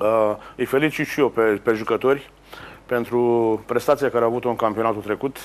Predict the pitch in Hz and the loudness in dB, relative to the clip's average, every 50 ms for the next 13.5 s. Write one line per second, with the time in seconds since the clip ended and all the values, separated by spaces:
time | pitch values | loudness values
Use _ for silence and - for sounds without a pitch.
0 | - - - - - - 110 110 107 107 104 131 135 156 151 151 143 151 147 151 | -20 -20 -20 -20 -12 -6 -4 -2 -2 0 0 0 0 0 0 0 0 2 2 4
1 | 151 147 143 151 143 - 143 143 - - - - - - - - - - - 123 | 2 2 2 -2 -2 -2 -2 -2 -2 -4 -10 -20 -20 -20 -20 -20 -20 -14 -8 -4
2 | 131 143 151 139 - - - 151 147 147 139 139 131 127 131 131 131 127 123 127 | 0 0 0 0 0 0 2 4 4 4 4 4 4 4 4 4 2 2 0 0
3 | 123 127 131 131 127 127 127 120 - - 131 120 123 117 - - 139 120 - 143 | 0 0 2 2 4 2 2 0 -2 -4 -2 -2 -2 -2 -2 -4 -6 -4 -2 -4
4 | 143 139 - 143 135 131 - - 135 139 139 139 143 143 143 135 123 - 135 131 | -4 -2 -2 -2 -2 -2 -2 0 0 2 4 4 4 4 2 0 0 2 2 2
5 | - - - 139 127 - 123 117 - - 131 127 120 120 117 117 113 110 113 117 | 0 -2 -4 -4 -2 0 0 0 0 0 0 0 2 2 2 2 2 2 2 0
6 | 113 113 110 117 117 - 120 107 - - 151 139 156 151 139 156 160 156 143 156 | 0 0 -2 -4 -2 -2 -2 -2 -2 -2 -2 0 0 0 2 2 2 2 2 2
7 | 160 143 - - - - - - - 127 131 139 139 143 139 131 139 135 - 131 | 0 0 -2 -10 -18 -18 -12 -8 -4 -4 -2 0 2 2 2 2 0 -2 -2 0
8 | 127 120 135 131 - 131 110 120 127 123 127 123 120 113 123 123 104 - - - | 2 2 2 2 0 -2 -4 -4 -4 -2 -2 -2 -2 0 -2 -2 -2 -4 -8 -12
9 | - - - - - - - - - - - 107 110 107 107 107 - - - - | -20 -20 -20 -20 -20 -20 -20 -20 -16 -10 -6 -4 -2 -2 -2 -4 -6 -10 -20 -20
10 | - - - 139 135 143 147 147 147 147 - 143 135 131 135 123 131 127 - - | -6 -2 0 2 2 4 4 4 4 2 2 2 2 2 2 2 0 -2 -4 -6
11 | - - - - - 123 123 127 113 - 127 113 - 120 117 127 120 131 127 117 | -12 -10 -10 -8 -4 -2 -2 -2 -2 -2 -4 -6 -4 -4 -6 -4 -2 0 0 2
12 | 120 120 117 113 117 117 117 117 117 117 113 113 117 120 - 120 120 117 113 110 | 4 4 4 4 2 2 2 2 2 0 0 -2 -4 -2 0 0 2 2 2 2
13 | 107 131 147 139 - 151 147 147 - | 0 -2 -4 0 2 2 4 2 2